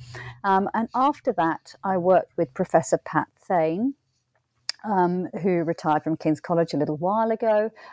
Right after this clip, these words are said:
Um, but we worked together at the Centre for Contemporary British History at the Institute of Historical Research in London, um, on a project, um, on unmarried motherhood in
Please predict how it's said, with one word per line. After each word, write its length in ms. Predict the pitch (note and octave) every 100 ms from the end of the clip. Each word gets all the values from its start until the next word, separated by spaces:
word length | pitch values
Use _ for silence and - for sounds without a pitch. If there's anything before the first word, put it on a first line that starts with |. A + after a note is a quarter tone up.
| -
Um, 220 | F#3 F3
but 140 | G3
we 120 | A3
worked 240 | A3+ G#3 -
together 320 | - F3 D#3+
at 140 | D#3
the 60 | -
Centre 300 | - E3+ D#3+
for 120 | -
Contemporary 480 | F3 D#3+ D#3 - D#3
British 260 | C#3+ D#3 -
History 500 | E3+ - - D3 D3
at 160 | D#3 -
the 120 | D3+
Institute 320 | D3+ - -
of 60 | E3
Historical 400 | E3+ D#3+ D3+ D#3+
Research 480 | F3 G3+ F#3 - -
in 120 | D#3
London, 460 | D3+ D3+ E3 D3+ D#3 - - - -
um, 240 | F3 F3 -
on 120 | G#3+
a 60 | G#3+
project, 840 | - A#3+ A#3 F#3+ D#3+ - - - -
um, 540 | D#3+ D#3 D#3 D#3 D#3 - -
on 240 | D#3+ E3
unmarried 420 | - E3+ D#3+ D#3 D#3
motherhood 480 | D3+ E3 D#3+ D3 - -
in 400 | E3 D#3+ D#3+